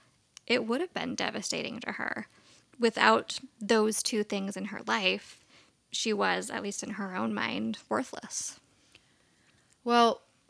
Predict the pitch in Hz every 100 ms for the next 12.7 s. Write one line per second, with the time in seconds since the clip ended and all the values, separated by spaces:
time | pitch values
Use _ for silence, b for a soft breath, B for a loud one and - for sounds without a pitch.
0 | - 254 302 349 381 269 - 202 202 196
1 | - 185 185 175 - 175 165 170 170 175
2 | 170 165 156 156 - 156 151 135 127 156
3 | 160 - 185 180 196 196 - 160 151 160
4 | 156 - - - - B B B B -
5 | 247 190 220 254 - 277 262 269 269 -
6 | 196 175 180 196 175 165 170 185 190 185
7 | 165 - 160 - 156 156 170 190 190 185
8 | 160 175 160 147 160 156 175 156 160 175
9 | 170 175 - _ - 143 147 151 151 -
10 | 147 - 156 156 180 160 - 226 226 214
11 | 233 220 180 170 175 - 156 170 - 160
12 | 165 175 214 226 262 247 -